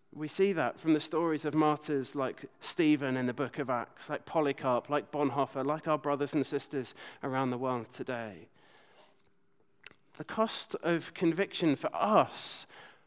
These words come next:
may not be our lives, but it may well be our livelihoods. So last year, for instance, police fined Isabel Vaughan Spruce and prevented her from praying silently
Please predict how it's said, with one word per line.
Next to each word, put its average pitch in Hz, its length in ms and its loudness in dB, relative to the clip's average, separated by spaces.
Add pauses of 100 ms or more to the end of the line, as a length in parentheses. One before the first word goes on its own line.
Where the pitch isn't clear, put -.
(100)
may 196 220 4
not 220 260 6
be 180 160 4
our 156 140 6
lives, 135 760 0 (1040)
but 165 100 -12
it 185 100 -2
may 247 220 0
well 233 240 6
be 151 180 0
our 147 140 4
livelihoods. 147 1040 -2 (1900)
So - 140 -6
last 202 340 4
year, 180 160 4
for 165 140 -2
instance, 143 340 0
police 190 460 2
fined 160 360 4
Isabel 160 460 2
Vaughan 156 320 2
Spruce - 800 -4 (420)
and 151 140 0
prevented 185 600 2
her 151 120 2
from 156 180 0
praying 170 380 4
silently 190 840 6